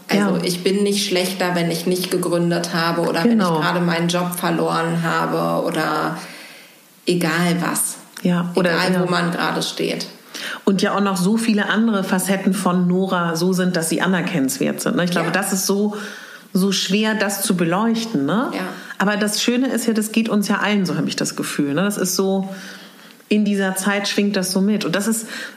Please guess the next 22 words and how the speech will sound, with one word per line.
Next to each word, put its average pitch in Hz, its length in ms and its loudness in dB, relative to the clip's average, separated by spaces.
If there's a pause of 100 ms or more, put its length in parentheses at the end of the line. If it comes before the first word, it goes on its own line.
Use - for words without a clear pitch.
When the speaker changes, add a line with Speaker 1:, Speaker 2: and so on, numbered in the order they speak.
(220)
Speaker 2:
glaube 262 340 0
ich 208 180 0
schon, 302 340 0
musst 226 180 0
du 254 80 2
sagen, 240 280 2
wie 214 80 2
du 220 240 2
es 294 120 -2
wahrnimmst, 233 400 2
natürlich 247 640 0
noch 226 180 4
mal 214 340 2 (720)
durch 247 320 2
Corona 226 560 2
extrem 202 760 2
aufgepoppt 175 720 -2
bei 147 100 0
vielen 170 380 2
von 135 200 0
uns, 135 360 -2
ne? 185 180 2